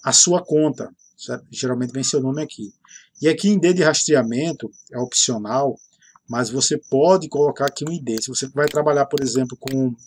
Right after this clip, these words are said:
canais de nicho, você pode botar aqui, é,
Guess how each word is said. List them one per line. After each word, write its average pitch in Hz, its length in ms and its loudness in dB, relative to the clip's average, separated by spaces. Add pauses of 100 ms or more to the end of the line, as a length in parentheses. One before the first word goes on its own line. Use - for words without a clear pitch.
canais 127 480 0
de 127 140 -6
nicho, 123 380 -4 (840)
você - 220 -6
pode 113 220 -6
botar 196 200 -6
aqui, 127 320 -6 (280)
é, 117 200 -8